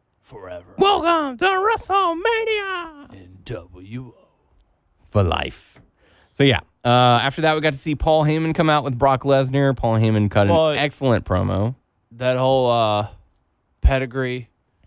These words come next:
Speaker 2: That was actually later in the show. I jumped ahead, but that's fine, 'cause
Speaker 1: Oh,
Speaker 2: Triple H,
Speaker 1: I didn't know if you wanna
Speaker 2: Shane,
Speaker 1: lump it
Speaker 2: yeah,
Speaker 1: together.
Speaker 2: Stephanie came out and was like, "Are you kidding me? Come on, like, tell him. Tell him the announcement. He's not on the team. Sorry." Triple H comes out and is like, "If you're not gonna make the damn announcement, I will.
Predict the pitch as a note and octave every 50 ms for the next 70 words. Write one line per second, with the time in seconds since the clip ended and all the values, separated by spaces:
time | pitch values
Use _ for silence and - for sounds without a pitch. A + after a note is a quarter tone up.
0 | _ - - - _ _ - D3 E3 F#3+ F#3+ F3+ F3 F3+ - E3 C#3+ B2 A2+ A2+
1 | B2 C3+ C3+ C3 B2 A#2+ A#2+ A#2 - C3+ B2+ C3+ C#3 C3+ - - A2+ A2+ A2 G#2+
2 | G2 G2 G#2 A2 G#2+ G#2 G2+ F#2 F#2+ F#2 F#2 - - F#2 F2+ F2+ F#2 F2+ F2+ -
3 | _ - - - A2 G#2+ G#2+ G#2 A#2 C#3+ C3 C3+ D3 C#3 C#3+ A#2+ B2 C3 C3 B2+
4 | B2+ B2 A#2 - B2 B2 A#2+ A#2 - - - E3 F3+ E3+ C3 A#2+ A2 - A2+ A2+
5 | A2 G#2 G#2 A2+ A2 - E3 - - F3 E3 D3 - D#3 D3+ D3 C#3+ C#3+ C#3 C3+
6 | C3+ A#2 B2+ C3 A#2+ B2+ D#3 F#3+ A#3 - - G3+ G3+ G3 F#3+ F#3+ F#3+ F#3 F#3 F3
7 | D3 B2 A#2+ C#3+ C#3+ D3+ D3 C#3 C3+ A#2+ G#2+ G2+ G2 A2 A2 E2 - - - -
8 | - C4 B3+ A#2+ G#2+ F#2 F2 F#2+ - - - - E3+ F3+ F3 E3+ E3 D#3+ D3+ D3
9 | C#3+ C3+ A2+ - - - - G#2+ A#2 A#2+ D3+ E3 F3+ F3 E3+ E3 D#3 C#3+ - D3+
10 | C3+ A2 F#2+ F2 F#2 G2 - D3+ C#3+ B2 G#2 F2+ D#2 D#2+ - - _ _ _ _
11 | _ _ _ - C3+ B2+ A2+ A#2+ C#3+ D#3 D3 - - - D3+ C#3+ C3+ B2+ C3 B2
12 | B2 A#2+ A2+ G#2+ G2+ G#2 G2+ G2+ G2+ G2 G2+ E3+ F#3+ G3 F#3+ F#3 F3 F3+ F3 F3+
13 | F3+ F3 - E3+ D3 C#3+ F#3 F3+ F3+ F3 E3 D#3 D#3 D#3+ E3 D#3 D3 C#3 C#3+ D3+
14 | D3+ D3+ D3+ D3 C#3+ C3+ C#3 D3+ D3+ D3 C#3 C3 A2+